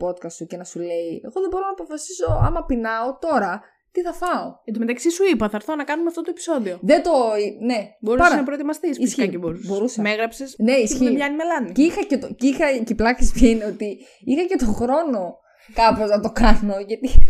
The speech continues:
Speaker 1: <laughs> έχω λιώσει το κορμί μου από χτες. Παρ' όλα αυτά, έχεις εσύ;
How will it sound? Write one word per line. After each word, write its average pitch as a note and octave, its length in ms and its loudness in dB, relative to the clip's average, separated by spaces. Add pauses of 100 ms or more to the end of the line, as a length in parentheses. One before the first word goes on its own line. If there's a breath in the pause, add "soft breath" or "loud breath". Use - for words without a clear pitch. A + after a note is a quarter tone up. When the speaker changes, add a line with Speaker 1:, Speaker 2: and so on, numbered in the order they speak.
(120)
Speaker 1:
<laughs> - 320 -20
έχω C4 140 -2
λιώσει C4 340 -2
το B3+ 80 -10
κορμί B3 340 -4
μου - 180 -6 (400 loud breath)
από G3 200 -6
χτες. G3 460 -8
Παρ' A#3 160 -2
όλα F#4+ 160 -2
αυτά, G4+ 200 -6 (920)
έχεις G#3+ 300 -6
εσύ; - 480 0